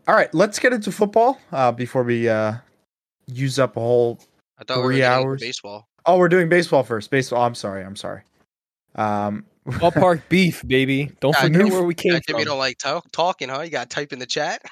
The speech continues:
Speaker 2: <laughs>
Speaker 1: new, new formatting. Um, I, I forgot. Usually we will do football first, then baseball. But, um, let's rock with the baseball. So, uh, the division series concluded, right, guys?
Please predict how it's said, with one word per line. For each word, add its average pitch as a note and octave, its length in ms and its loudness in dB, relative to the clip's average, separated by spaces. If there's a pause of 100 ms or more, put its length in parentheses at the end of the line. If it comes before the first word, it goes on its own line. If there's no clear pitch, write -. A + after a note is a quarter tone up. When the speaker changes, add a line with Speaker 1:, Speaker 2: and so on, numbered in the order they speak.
(100)
Speaker 2:
<laughs> - 200 -6
Speaker 1:
new, F3 300 4 (420)
new D#3 320 4
formatting. C3+ 800 2 (220)
Um, A2+ 580 2 (760)
I, B2 100 4 (160)
I A#2 160 2
forgot. G#2 420 -4
Usually D#3 300 2
we D3+ 160 4
will C3+ 160 2
do B2+ 200 -2
football A#2+ 380 0
first, A2 300 -2
then A2 120 -4
baseball. G2+ 380 -4
But, G2 340 -6
um, G2+ 380 -8 (600)
let's A2 160 -6
rock B2 200 4
with A#2+ 100 2
the G#2+ 60 -4
baseball. G#2+ 560 0 (520)
So, F3 280 6
uh, D3+ 460 4
the B2+ 540 -4
division C#3+ 400 -2
series C3+ 360 -2
concluded, C#3 540 -4 (220)
right, A#2+ 180 0
guys? G#3+ 320 -6